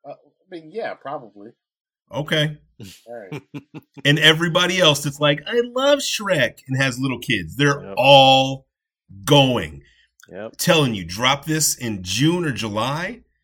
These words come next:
Speaker 2: and watch what happens on Saturday afternoons.
Speaker 1: I'll tell you what, I'm not scared of this for when it comes to the theaters. I think it'll make modest money. I'm scared of this when it hits Netflix.
Speaker 2: Oh.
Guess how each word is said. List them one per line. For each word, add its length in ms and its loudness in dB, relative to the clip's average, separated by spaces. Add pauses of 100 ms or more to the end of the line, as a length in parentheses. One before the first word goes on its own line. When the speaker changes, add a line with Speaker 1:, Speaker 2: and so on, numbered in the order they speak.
(280)
Speaker 2:
and 280 0
watch 300 2
what 180 0
happens 420 -2
on 120 -4
Saturday 500 -4
afternoons. 760 -12 (360)
Speaker 1:
I'll 140 -8
tell 200 -8
you 120 -12
what, 340 -6
I'm 140 -10
not 180 -8
scared 300 -14
of 80 -14
this 280 -20
for 140 -18
when 160 -16
it 100 -20
comes 260 -18
to 100 -20
the 60 -20 (100)
theaters. 460 -20 (140)
I 60 -14
think 180 -18
it'll 140 -14
make 240 -18
modest 380 -14
money. 300 -16 (540)
I'm 140 -12
scared 300 -12
of 80 -18
this 180 -18
when 120 -18
it 60 -20
hits 220 -20
Netflix. 560 -20 (720)
Speaker 2:
Oh. 440 -14